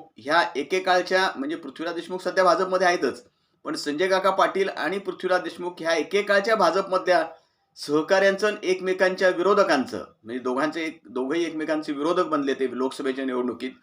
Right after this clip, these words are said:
त्या दोघांची प्रतिष्ठा पणाला लावणाऱ्या तासगाव आणि पलूस नगरपालिकेच्या निवडणुकीत नेमकं काय होतंय हे आपल्याला लवकरच समजेल.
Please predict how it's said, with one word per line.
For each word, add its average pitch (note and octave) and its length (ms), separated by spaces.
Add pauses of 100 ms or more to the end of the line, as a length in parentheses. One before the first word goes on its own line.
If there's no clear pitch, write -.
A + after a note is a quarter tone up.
(300)
त्या C#3+ 100
दोघांची C#3+ 580
प्रतिष्ठा F3 500
पणाला D3+ 340
लावणाऱ्या B2 440 (340)
तासगाव C3 460
आणि D#3 180
पलूस D3 400
नगरपालिकेच्या C3 680
निवडणुकीत B2+ 580
नेमकं A2+ 260
काय C#3 220
होतंय C#3 240 (460)
हे B2 40
आपल्याला C3 340
लवकरच B2+ 420
समजेल. D3 320